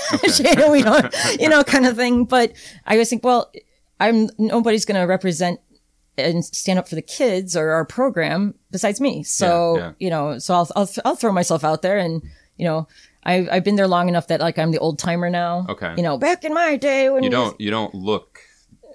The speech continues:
Speaker 2: Oh,
Speaker 1: that
Speaker 2: I appreciate
Speaker 1: old.
Speaker 2: you
Speaker 1: Okay.
Speaker 2: saying that again, but,
Speaker 1: That's a
Speaker 2: um,
Speaker 1: throwback.
Speaker 2: but I've been, I've been really, you know, the pushbacks I've gotten are just the pushbacks that band and fine arts have gotten in general.
Speaker 1: Sure.
Speaker 2: You know.
Speaker 1: So let's bring some attention. You've got a new project
Speaker 2: Oh,
Speaker 1: going
Speaker 2: yes.
Speaker 1: on right now. C-,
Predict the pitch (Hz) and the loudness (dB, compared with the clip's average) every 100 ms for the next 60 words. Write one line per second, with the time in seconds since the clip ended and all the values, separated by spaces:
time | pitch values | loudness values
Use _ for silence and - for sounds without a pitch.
0 | - 233 214 208 233 220 233 277 - 254 | 2 4 6 6 2 2 2 2 4 4
1 | 220 220 240 226 208 185 180 185 170 165 | 2 0 0 2 2 2 2 0 0 0
2 | 190 196 185 - - - - 196 196 190 | -2 0 -2 -2 -12 -18 -6 0 0 0
3 | 165 196 226 233 233 - 202 220 220 220 | -2 0 0 2 0 0 0 0 0 0
4 | 240 233 220 196 - - _ _ _ - | 0 2 0 -2 -8 -20 _ _ _ -4
5 | 220 214 202 277 269 - 226 208 185 185 | 0 0 -2 -2 -2 0 -2 -2 -2 -2
6 | 175 175 170 185 - - 196 - 175 147 | 0 -2 -2 -6 -10 -8 -6 -2 -4 -4
7 | 156 - - 160 165 165 147 - 147 151 | -8 -8 -4 -2 -2 -2 -4 -6 -6 -6
8 | - 135 143 - 151 139 143 135 113 147 | -8 -8 -8 -6 -8 -6 -8 -10 -12 -14
9 | 131 98 85 - _ - 143 139 139 135 | -10 -8 -8 -12 _ -14 -12 -12 -14 -16
10 | _ _ - 147 170 170 156 143 139 120 | _ _ -6 -4 -4 -6 -8 -6 -8 -8
11 | 127 120 131 123 117 110 104 170 202 98 | -6 -6 -6 -4 -2 -2 0 -2 -4 -4
12 | 87 85 82 82 - - 73 247 92 87 | -4 -6 -10 -12 -14 -12 -4 -2 0 -2
13 | 90 87 87 85 82 90 135 - | -2 -2 -4 -6 -6 -6 -8 -12